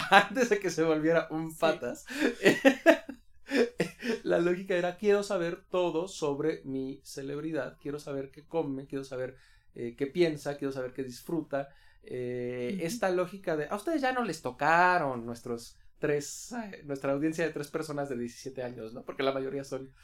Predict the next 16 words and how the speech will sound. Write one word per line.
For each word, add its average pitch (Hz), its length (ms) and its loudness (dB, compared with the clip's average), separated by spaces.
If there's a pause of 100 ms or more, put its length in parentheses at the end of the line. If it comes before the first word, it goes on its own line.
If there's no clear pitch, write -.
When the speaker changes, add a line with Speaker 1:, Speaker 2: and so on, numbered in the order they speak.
(160)
Speaker 2:
Sí, 202 120 -8
sí, 175 160 -6
sí. 175 120 -10
Speaker 1:
un - 320 -12
poquitito 147 500 -4
más 165 180 2
grandes, 185 420 0 (220)
pero 165 120 4
Speaker 2:
De 208 80 8
hecho, 254 140 2
no 220 160 0
tenemos 185 500 -2
audiencia 143 480 -4
menor 120 340 -8
de - 120 -6
edad. - 200 -10